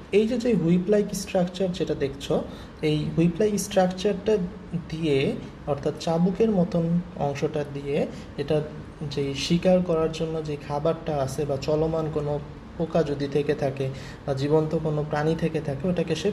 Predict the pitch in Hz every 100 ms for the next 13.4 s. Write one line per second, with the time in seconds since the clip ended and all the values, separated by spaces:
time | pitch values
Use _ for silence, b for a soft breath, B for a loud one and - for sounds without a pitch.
0 | - 220 214 151 127 117 - - - -
1 | - - B B - 143 135 175 185 247
2 | 247 208 151 143 269 - - - 170 185
3 | 185 180 - 349 - - - 156 151 196
4 | 302 - B B B - 196 226 233 202
5 | 185 180 - 160 147 165 277 - 160 143
6 | 156 151 - 170 262 - - 151 160 165
7 | - - - 160 170 151 90 - - B
8 | B B B - - 175 - 170 202 240
9 | 214 208 196 185 156 147 160 143 143 139
10 | 147 147 147 147 151 - 202 320 B B
11 | B - 139 135 139 156 151 165 - 180
12 | 175 175 170 175 175 185 175 147 170 160
13 | 151 147 160 208